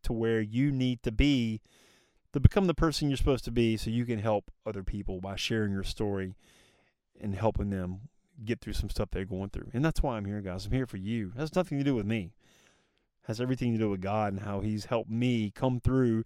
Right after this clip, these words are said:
some of the most extreme adversity I've ever been through in my life. So I really, I just had to get that out to you today, man. It really heavy on my heart. I love testimonies. What's your testimony?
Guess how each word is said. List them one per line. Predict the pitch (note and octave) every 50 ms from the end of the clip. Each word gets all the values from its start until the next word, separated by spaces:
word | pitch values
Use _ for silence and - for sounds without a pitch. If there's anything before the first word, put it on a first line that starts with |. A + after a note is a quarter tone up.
| - - - - _ _ _ -
some | - - D3+
of | D3 C#3
the | C#3
most | C#3 C#3 B2+ -
extreme | C#3+ C3+ - - - F3+ F#3
adversity | E3+ D3 C#3+ D3+ E3 - - C#3+ C3+ B2+
I've | B2+
ever | C3 B2+ B2+
been | B2 C3+ -
through | - C#3 B2
in | A#2
my | A2+ G#2+
life. | G#2 A#2+ D3 C#3 A2 - - - _ _ _ _ _ _ - _ _ _ _ _ - - -
So | - - G#2+ G#2 G#2 G2+ G#2+ A2 A#2 - _ _ _ _ _ _ _ _ _ - - - - - - - - -
I | B2+
really, | C#3 E3+ G3+ G3 G3 -
I | - D3+ D#3
just | F3 F3 -
had | G3+ F3+
to | C#3+
get | C3 C#3 C3 A#2+
that | A2+ A2
out | A2+ A2+ G#2
to | - -
you | A2
today, | G#2 G#2 A2 A2+ A2
man. | A2 A2 A2 A2+ A2
It | G2+
really | G2+ G#2+ A#2 A#2+ A#2 A#2 A2+ A2 A2 - - - - - - _ _ - -
heavy | - C#3 C3 C3 B2
on | A#2+ A#2
my | A#2 A2+
heart. | G#2+ A2+ A2 A2 A2 -
I | G2
love | G#2+ A#2 A#2+ A2+
testimonies. | - - C3 A2+ - - A#2 A#2+ A#2+ A#2 A#2 A#2+ A#2 - - - _ _ _ _ _ _ _ -
What's | - F3 G3 G3 - -
your | F#3+
testimony? | D#3+ - C#3 B2 - - A2 G#2 G2 F#2+ F#2 F2+